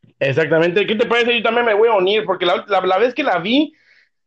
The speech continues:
sí la vi con un cierto prejuicio. Entonces le voy a dar una, una última oportunidad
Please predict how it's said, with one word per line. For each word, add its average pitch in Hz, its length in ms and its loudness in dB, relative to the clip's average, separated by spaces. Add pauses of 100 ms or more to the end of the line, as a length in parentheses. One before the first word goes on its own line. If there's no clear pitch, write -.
(120)
sí 262 220 -2
la 262 180 0
vi 254 440 0
con 208 260 0
un 226 160 2
cierto 233 380 -2
prejuicio. 170 600 -2
Entonces 214 260 0
le 226 60 2
voy 233 80 0
a - 20 2
dar 240 80 0
una, 233 160 0
una 247 220 2
última 262 340 0
oportunidad 196 640 -2